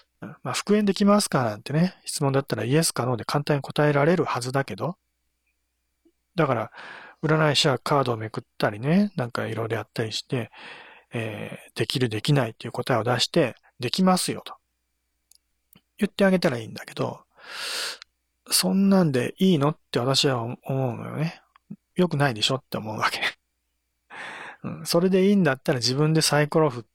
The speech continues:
て、ね、えー、奇数が出たら、えー、復縁できます。偶数が出たら復縁できませんみたいな、そんな風に占ったらいいわけだけど。でもわざわざ占い師のところに行っ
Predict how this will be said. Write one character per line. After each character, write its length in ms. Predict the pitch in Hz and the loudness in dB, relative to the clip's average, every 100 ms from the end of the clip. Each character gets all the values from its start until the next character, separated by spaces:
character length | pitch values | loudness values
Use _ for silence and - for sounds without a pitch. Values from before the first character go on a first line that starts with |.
| - | -6
て、 420 | 139 131 113 - _ _ - - _ | 0 0 -2 -8 _ _ -20 -20 _
ね、 260 | 156 180 - - | -2 -2 -4 -10
え 420 | 113 117 - - | -8 -8 -10 -14
ー、 580 | _ _ _ _ _ - | _ _ _ _ _ -8
奇 140 | - | -2
数 220 | - 143 120 | 2 2 0
が 100 | 117 | -2
出 100 | 120 | 2
た 140 | 180 | 4
ら、 260 | 147 110 - - _ - | 4 0 -8 -20 _ -18
え 240 | - 120 - | -14 -12 -14
ー、 160 | - - _ _ _ _ - | -18 -20 _ _ _ _ -20
復 180 | - 123 | -8 -8
縁 120 | 107 | -8
で 100 | 110 | -12
き 100 | - | -10
ま 140 | 110 | -8
す。 160 | - 120 | -8 -6
偶 180 | 120 127 | -4 -2
数 160 | - | -2
が 100 | 117 | -2
出 100 | 117 | -2
た 100 | 120 | 2
ら 220 | 139 - - - - - - | 2 2 -4 -16 -16 -16 -16
復 200 | - 123 | -4 -4
縁 80 | 117 | -2
で 80 | |
き 100 | - | -2
ま 100 | 131 | -2
せ 140 | - 131 | 0 -2
ん 40 | |
み 60 | 110 | -4
た 120 | - | -8
い 40 | |
な、 60 | 131 | -6
そ 100 | 156 | 0
ん 20 | |
な 120 | 151 | 0
風 100 | 139 | 0
に 120 | 139 113 | -2 0
占 220 | 135 143 | 2 2
っ 60 | |
た 160 | - 113 | 0 -6
ら 60 | - | -8
い 80 | _ | _
い 120 | - 123 | -6 -4
わ 100 | 95 | -6
け 80 | - | -12
だ 100 | - | -10
け 100 | 143 | -6
ど。 160 | 185 _ _ - - - - - - | -6 _ _ -20 -14 -10 -10 -12 -6
で 80 | 180 | 2
も 60 | 165 | 4
わ 120 | 220 | 6
ざ 100 | 208 | 4
わ 100 | 196 | 4
ざ 280 | 185 139 113 | 4 4 0
占 340 | 120 139 151 | -2 0 0
い 40 | |
師 100 | 135 | 0
の 80 | 113 | -6
と 100 | 131 | -8
こ 100 | 135 | -8
ろ 60 | 131 | -6
に 60 | |
行 100 | |
っ 20 | 110 | -8